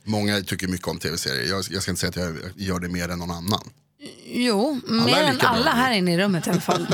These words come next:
Speaker 1: <laughs>
Speaker 2: Och då tror jag att du är mer än många andra som också lyssnar på radion.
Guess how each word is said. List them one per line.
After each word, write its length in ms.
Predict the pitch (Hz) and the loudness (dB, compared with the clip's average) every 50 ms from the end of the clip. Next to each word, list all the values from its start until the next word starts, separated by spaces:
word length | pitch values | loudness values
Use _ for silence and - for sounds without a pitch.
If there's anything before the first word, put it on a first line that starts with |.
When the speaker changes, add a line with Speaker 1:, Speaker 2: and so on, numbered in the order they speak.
| - - | 0 2
Speaker 1:
<laughs> 340 | 254 247 - - 247 240 196 196 185 - - - - - - - - - | 0 2 2 2 2 2 2 0 -2 -4 -4 -8 -8 -8 -10 -12 -8 -2
Speaker 2:
Och 100 | - 208 | 0 0
då 100 | 214 214 | 0 2
tror 160 | - - 220 | 2 2 2
jag 40 | 208 | 2
att 60 | 202 | 2
du 100 | - 202 | 2 2
är 160 | 190 190 185 | 4 4 2
mer 240 | 185 190 180 170 170 | 2 2 2 2 2
än 380 | 175 170 180 175 170 170 170 175 | 2 2 2 2 2 2 4 4
många 260 | 185 190 185 175 175 | 4 4 4 2 4
andra 260 | 180 180 175 170 160 | 4 2 2 2 0
som 180 | - - 165 160 | 2 0 0 0
också 200 | 156 - - 180 | 0 -2 -2 -2
lyssnar 240 | 170 156 - 190 185 | -2 -2 -2 -2 -2
på 80 | 208 | 0
radion. 360 | 247 - - 113 - - - | 0 0 0 -2 -4 -10 -6